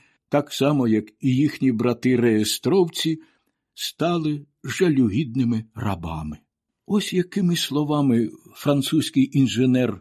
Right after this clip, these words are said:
Боплан, який перебував на службі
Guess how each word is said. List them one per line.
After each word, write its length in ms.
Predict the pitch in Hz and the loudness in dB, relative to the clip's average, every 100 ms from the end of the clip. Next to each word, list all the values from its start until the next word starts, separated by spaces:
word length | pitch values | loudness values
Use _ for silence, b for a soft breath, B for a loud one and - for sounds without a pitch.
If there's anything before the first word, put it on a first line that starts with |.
| - | -10
Боплан, 720 | 110 117 - 127 123 110 87 - _ _ | -10 -8 -2 2 2 2 -2 -6 _ _
який 240 | 107 - 104 | -8 -4 -2
перебував 600 | 101 98 95 101 104 104 | -2 -4 -2 -2 -2 -2
на 120 | 101 | -4
службі 680 | - 113 117 104 101 98 | -6 -4 -4 -4 -4 -4